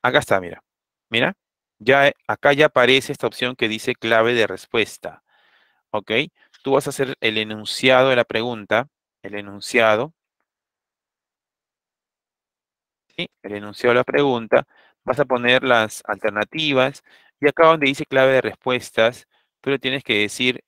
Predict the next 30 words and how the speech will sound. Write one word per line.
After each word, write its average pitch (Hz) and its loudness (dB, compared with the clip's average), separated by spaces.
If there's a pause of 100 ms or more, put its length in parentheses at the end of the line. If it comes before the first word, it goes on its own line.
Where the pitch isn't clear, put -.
primero 123 -4
el 107 -8
puntaje, 110 -2 (1000)
¿ya? 117 0 (220)
Cuántos 131 -6
puntos 139 -8
puede 127 0
ganar, 127 0 (260)
y 139 -8
luego 139 -2
marcas 117 0 (120)
lo, 101 -4
lo 98 -12
que 98 -16
creo 107 -6
que 117 -8
es - -12
la, 95 -2 (140)
la 101 -4
respuesta 113 -4
correcta, - -12 (420)
¿sí? - -8 (380)
Puedo - -10
cambiarlo 131 0
porque 104 -10
acá 107 -6 (480)
podía 110 -6
ser 110 -4
así, - -10 (1040)
¿no? - -2